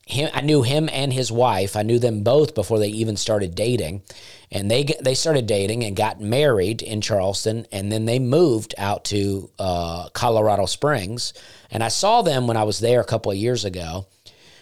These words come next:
But I didn't really get to hang with them. And him and Apples came together this time. So we just sat in the green room and talked about Charleston and improv and stand-up. And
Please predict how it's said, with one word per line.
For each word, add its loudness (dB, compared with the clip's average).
But 4
I 4
didn't 4
really 6
get 0
to -2
hang -2
with -2
them. -12
And -6
him -2
and 0
Apples 0
came -2
together 0
this -6
time. -8
So -4
we 2
just 0
sat 2
in 0
the 0
green 2
room 2
and -4
talked 0
about 2
Charleston 2
and -2
improv 2
and -2
stand-up. 2
And -4